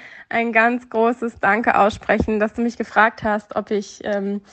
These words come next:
deinen Hörerinnen und Hörern ein paar Fragen zum Thema Yoga beantworten möchte. Ich fühle mich wirklich wahnsinnig geehrt und, ja, kann's kaum erwarten. Ich habe so etwas noch nie gemacht. Das ist mein allererstes Mal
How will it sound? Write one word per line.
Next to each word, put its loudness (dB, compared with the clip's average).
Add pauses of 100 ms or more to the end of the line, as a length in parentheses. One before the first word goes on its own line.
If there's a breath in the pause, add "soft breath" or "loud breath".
(380 soft breath)
deinen 2
Hörerinnen 6
und 0
Hörern 6
ein 0
paar -4
Fragen 2
zum -2
Thema 0
Yoga 4
beantworten 0
möchte. -2 (640 soft breath)
Ich -20
fühle 0
mich 2
wirklich 2
wahnsinnig 2
geehrt 4
und, -4 (520)
ja, 4
kann's -2
kaum 2
erwarten. 4
Ich -2
habe 2
so 6
etwas 4
noch 4
nie 6
gemacht. 6
Das 2
ist -2
mein 8
allererstes 4
Mal 6